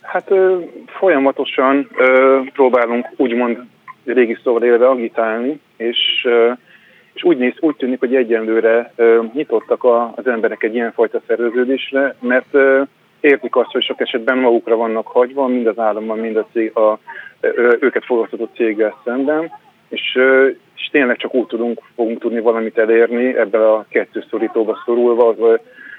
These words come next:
ö, mármint, hogy úgy tudunk majd kitörni, hogyha tényleg, ö, tudunk szerveződni. És, ö, ugyan voltak már rá próbálkozások, ö, de mivel a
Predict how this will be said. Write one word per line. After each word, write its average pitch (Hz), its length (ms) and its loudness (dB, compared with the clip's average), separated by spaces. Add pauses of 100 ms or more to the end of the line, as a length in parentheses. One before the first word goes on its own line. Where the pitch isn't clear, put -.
(320)
ö, 113 280 4 (240)
mármint, 110 260 -4
hogy 107 160 -8
úgy 123 100 -6
tudunk 113 240 -4
majd 110 200 -2
kitörni, 131 520 0
hogyha 110 560 -2 (140)
tényleg, 107 380 -4
ö, 110 180 2 (260)
tudunk 104 340 -8
szerveződni. 110 600 -2 (480)
És, - 260 0
ö, 139 200 6
ugyan 151 220 0
voltak 170 300 2
már 127 140 0
rá 120 80 4
próbálkozások, 156 1080 0 (180)
ö, 127 440 4
de 127 120 0
mivel 135 220 2
a 135 200 2